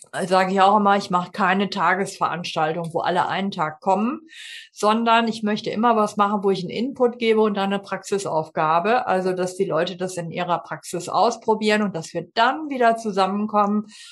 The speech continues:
und sowas wie Frage-Antwort-Runde machen oder, ähm, wo sind hier meine Stolpersteine, also dass wir es wirklich austauschen und diesen Prozess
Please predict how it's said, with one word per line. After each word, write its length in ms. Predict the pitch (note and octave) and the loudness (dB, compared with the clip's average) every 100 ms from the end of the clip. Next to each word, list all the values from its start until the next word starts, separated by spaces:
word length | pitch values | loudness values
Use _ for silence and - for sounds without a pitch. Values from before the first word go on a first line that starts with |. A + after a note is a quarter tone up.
| - - | -20 -6
und 200 | G#3 G3 | -4 -2
sowas 320 | G3+ G#3 G#3 | 0 0 0
wie 100 | G3+ | -4
Frage-Antwort-Runde 1400 | - G3 G3+ G#3 - G3 A3 A#3+ G#3+ G3 G3+ G3+ G3 G3 | -2 0 2 2 2 2 0 0 2 2 2 -4 -4 -2
machen 560 | F#3+ F3+ F3 F#3 G3 F#3+ | 0 0 0 -2 -4 -6
oder, 560 | F#3 G3 F#3 F3+ F3+ - - - - | -4 2 4 4 4 -2 -18 -14 -2
ähm, 440 | F#3+ F#3 F#3 F3 | 0 2 0 -4
wo 200 | F#3 G3+ | 0 2
sind 240 | G3+ F#3+ G3 | 2 0 0
hier 160 | G3+ | 0
meine 260 | G3 G3+ G#3+ | 2 2 2
Stolpersteine, 1160 | - F3+ G3+ A3 G#3+ G#3 - E3+ F#3 F#3 F3+ D3+ | 0 2 2 4 2 2 0 0 0 0 0 0
also 280 | F#3 F3+ | -2 -2
dass 280 | F3 F3 - | -2 -2 -2
wir 120 | F3+ | 0
es 180 | E3 F3+ | 0 -2
wirklich 420 | F#3+ F#3 F#3+ F3+ | -6 -4 -4 -4
austauschen 600 | - E3 F#3 - E3+ - | -2 -4 -2 0 0 0
und 100 | F3 | -4
diesen 300 | F3 F3+ E3 | -4 -4 -6
Prozess 640 | D3+ F#3 F3+ - B3+ E4+ | -4 -2 -2 2 4 4